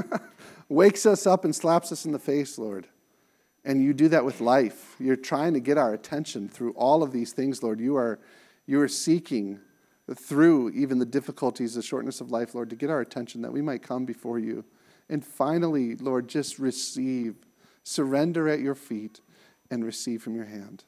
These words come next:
And I pray for anybody in here, God, who, yes, who was on the, or is maybe on the verge of giving up. Whether it's giving up in their family, giving up in their career, even giving up in life.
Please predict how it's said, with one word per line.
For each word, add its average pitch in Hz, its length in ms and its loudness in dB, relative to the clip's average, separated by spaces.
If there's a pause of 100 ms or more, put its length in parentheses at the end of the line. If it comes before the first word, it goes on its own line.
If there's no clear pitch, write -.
(380)
And 170 80 2
I 165 60 6
pray 180 240 4
for 208 160 0
anybody 156 380 2
in 127 80 0
here, 127 180 -4
God, 123 260 2
who, 123 220 -4
yes, 127 400 -2
who 123 100 -4
was 127 220 0
on 123 160 0
the, 120 180 -6 (480)
or - 140 -6
is 139 260 2
maybe 117 240 0
on 117 120 -2
the 117 60 -4
verge 117 280 0
of 107 100 -4
giving 110 320 -2
up. 95 200 -8 (2000)
Whether 120 280 0
it's 113 80 -6
giving 127 300 0
up 127 80 -6
in 113 80 -12
their 113 80 -6
family, 123 420 -4
giving 117 280 -4
up 113 100 -10
in 113 80 -8
their 110 100 -6
career, 120 520 -4
even 113 260 -8
giving 117 280 -8
up 113 140 -8
in 120 140 -6
life. 95 400 -12